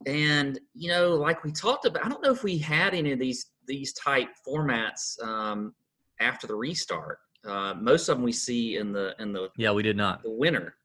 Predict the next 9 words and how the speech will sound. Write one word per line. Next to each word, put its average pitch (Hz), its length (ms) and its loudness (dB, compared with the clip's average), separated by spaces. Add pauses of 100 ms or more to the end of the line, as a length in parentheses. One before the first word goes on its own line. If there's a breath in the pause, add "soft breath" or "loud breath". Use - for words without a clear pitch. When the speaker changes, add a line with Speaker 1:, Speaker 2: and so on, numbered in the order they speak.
(600)
Speaker 1:
But, 120 300 4
um, 110 560 0 (840)
we 127 180 0
got 190 220 4
two 220 140 0
golf 190 280 6
courses - 320 0
this 92 220 -8
week. - 260 -12